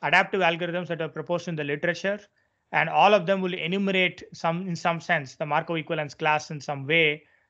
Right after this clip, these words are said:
uh, or some, doing some very complicated M C M C sampling and stuff like that, and they'll try to determine what is the next intervention you have to do.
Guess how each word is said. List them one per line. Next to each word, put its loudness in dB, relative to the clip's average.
uh, 0
or -4
some, -8
doing -4
some -6
very -2
complicated 0
M -4
C -8
M -6
C -8
sampling -6
and -8
stuff -8
like -6
that, 4
and -6
they'll -6
try 2
to -6
determine -4
what -4
is -8
the -4
next -6
intervention -6
you -6
have -8
to -8
do. -6